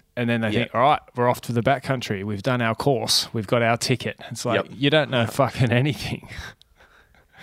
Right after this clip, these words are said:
Speaker 2: Yeah.
Speaker 1: It's
Speaker 2: But
Speaker 1: like
Speaker 2: yeah, that's where it's probably
Speaker 1: experience.
Speaker 2: different, 'cause to, to get it, and that's what these guys were doing with the trainer, um, out there, was to actually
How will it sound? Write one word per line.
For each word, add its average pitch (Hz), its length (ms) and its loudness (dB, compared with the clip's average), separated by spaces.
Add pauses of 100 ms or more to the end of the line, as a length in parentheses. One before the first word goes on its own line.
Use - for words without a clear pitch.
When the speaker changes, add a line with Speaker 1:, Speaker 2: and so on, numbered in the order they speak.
(140)
Speaker 2:
Yeah. 98 280 -2 (180)
Speaker 1:
It's - 160 -12
Speaker 2:
But 127 80 2
Speaker 1:
like 120 80 0
Speaker 2:
yeah, 147 80 2
that's 131 80 -4
where 135 220 2
it's 123 40 -4
probably 127 280 4
Speaker 1:
experience. 113 280 4
Speaker 2:
different, 98 380 -6
'cause 101 160 -6
to, 101 160 -8 (680)
to 110 100 -4
get 104 240 -2
it, 87 180 -6
and 107 120 -4
that's 113 160 -2
what 101 100 -8
these 98 180 -6
guys 92 240 -6
were 87 60 -14
doing 87 340 -8
with 85 160 -14
the 85 220 -8 (100)
trainer, 87 480 -8 (460)
um, 78 500 -8 (120)
out 82 180 -6
there, 82 120 -10
was 80 140 -14
to 95 120 -6
actually 82 500 -6